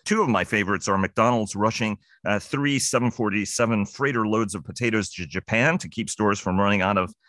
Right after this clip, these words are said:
uh, the company's signature French fries, and the other was Denmark wanting to be out of fossil fuels, uh, by, uh, twenty thirty. And of course, we have to also pay attention to all the stuff that's been happening with Russia and Ukraine.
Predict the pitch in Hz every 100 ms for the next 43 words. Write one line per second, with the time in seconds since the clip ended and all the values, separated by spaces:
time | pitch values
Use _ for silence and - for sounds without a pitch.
0 | - - 95 95 82 92 90 117 104 98
1 | - 98 101 - 90 131 135 - 117 107
2 | 95 92 98 107 92 87 104 101 92 95
3 | 101 101 98 92 90 95 90 - 90 95
4 | 101 90 110 104 101 - - - - -
5 | 98 95 85 104 107 101 95 95 - 101
6 | 101 - 98 98 87 95 92 107 95 95
7 | 95 95 - 92 98 101 82 92 90 98
8 | - 92 95 90 92 - 95 - 87 87
9 | 87 92 92 87 78 87 92 - 92 85
10 | 117 - 110 104